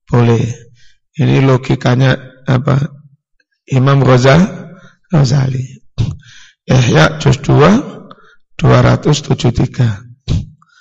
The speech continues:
Wa an Aliyin, diriwayatkan dari sahabat Ali. Eh, kan Abu Bakrin, adalah Abu Bakar itu,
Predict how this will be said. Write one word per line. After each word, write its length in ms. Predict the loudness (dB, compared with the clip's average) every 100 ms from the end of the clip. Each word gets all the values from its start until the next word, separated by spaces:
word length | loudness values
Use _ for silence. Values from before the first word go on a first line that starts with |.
| -20 _ _ _ _
Wa 200 | 0 2
an 120 | 2 2
Aliyin, 560 | 2 2 4 2 0 -4 -14 -20 _ _ _ _ _ _ -16 -2
diriwayatkan 800 | 0 4 4 4 2 2 0 2
dari 280 | 2 2
sahabat 520 | 0 2 0 2 -2 0
Ali. 280 | 0 0 0 -2 -6 _ _ _ _ -20 _ _ _ _ -4
Eh, 320 | -2 -2 -4 -10 -20 _ _ _ _
kan 320 | -4 0 2 4
Abu 320 | 2 2 2
Bakrin, 560 | 2 0 0 2 2 -2 -8 -20 _ _ _ _ _
adalah 560 | -4 0 2 4 4 2
Abu 240 | 0 0
Bakar 320 | 2 0 0 0
itu, 240 | -2 -2